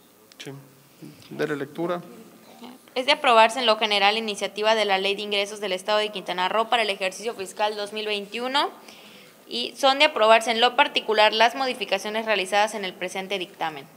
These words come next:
Speaker 2: Centro Internacional de Negocios y Convenciones de la ciudad de Chetumal, capital del Estado de Quintana Roo, designado recinto oficial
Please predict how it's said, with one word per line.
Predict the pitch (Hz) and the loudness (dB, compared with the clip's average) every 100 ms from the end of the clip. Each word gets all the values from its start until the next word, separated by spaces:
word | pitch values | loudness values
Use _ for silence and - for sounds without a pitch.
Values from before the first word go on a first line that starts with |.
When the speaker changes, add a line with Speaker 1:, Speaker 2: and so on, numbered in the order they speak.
| - - | -20 -10
Speaker 2:
Centro | 214 214 214 233 | -4 -4 0 -2
Internacional | 220 208 180 180 196 202 | -2 -4 -4 -4 -2 -2
de | 202 | -2
Negocios | 185 185 190 | -2 -4 -10
y | 196 | -10
Convenciones | 196 180 175 220 226 233 | -8 -8 -6 -4 -4 0
de | 208 | 0
la | 208 | 0
ciudad | 233 | 0
de | 262 | -2
Chetumal, | 254 247 196 190 196 | -2 -8 0 0 2
capital | 226 - 185 202 | -2 -2 0 0
del | 214 | 2
Estado | 196 185 202 | 0 2 4
de | 208 | 4
Quintana | 202 180 175 170 | 0 -6 0 2
Roo, | 185 214 - - - - - | 4 2 0 -16 -20 -14 0
designado | 220 226 247 247 262 | 0 2 4 6 8
recinto | 269 240 220 220 | 8 4 2 -4
oficial | 226 202 208 208 | -2 -2 4 4